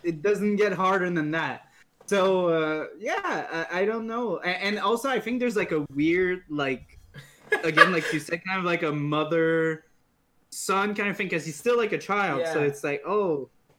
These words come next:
Speaker 1: how would you feel if there's, like, a really tall, like, handsome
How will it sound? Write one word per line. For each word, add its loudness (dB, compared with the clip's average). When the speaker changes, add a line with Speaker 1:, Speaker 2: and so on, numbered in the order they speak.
Speaker 1:
how 0
would 0
you -2
feel 2
if -4
there's, -2
like, -2
a -4
really 2
tall, 0
like, -4
handsome -4